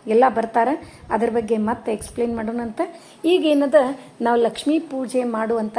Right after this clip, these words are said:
ಸ್ಥಳವನ್ನು ಸ್ವಲ್ಪ ಅರಿಶಿನ ಪುಡಿ ಮತ್ತು ಗೋಮೂತ್ರ ಹಾಕಿ ಚೆಂದಾಗಿ ಒರೆಸ್ಕೊಂಡು ಅಲ್ಲಿ ರಂಗೋಲಿ ಹಾಕ್ಕೊಳ್ಳೋದು. ಯಾವ ರಂಗೋಲಿ? ಅಷ್ಟಲಕ್ಷ್ಮಿ ರಂಗೋಲಿ ಹಾಕೋರಿ.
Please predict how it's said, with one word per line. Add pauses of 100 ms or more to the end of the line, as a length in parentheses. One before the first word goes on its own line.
ಸ್ಥಳವನ್ನು (360)
ಸ್ವಲ್ಪ (300)
ಅರಿಶಿನ
ಪುಡಿ
ಮತ್ತು (1400)
ಗೋಮೂತ್ರ
ಹಾಕಿ
ಚೆಂದಾಗಿ
ಒರೆಸ್ಕೊಂಡು (400)
ಅಲ್ಲಿ
ರಂಗೋಲಿ
ಹಾಕ್ಕೊಳ್ಳೋದು. (300)
ಯಾವ
ರಂಗೋಲಿ?
ಅಷ್ಟಲಕ್ಷ್ಮಿ
ರಂಗೋಲಿ
ಹಾಕೋರಿ.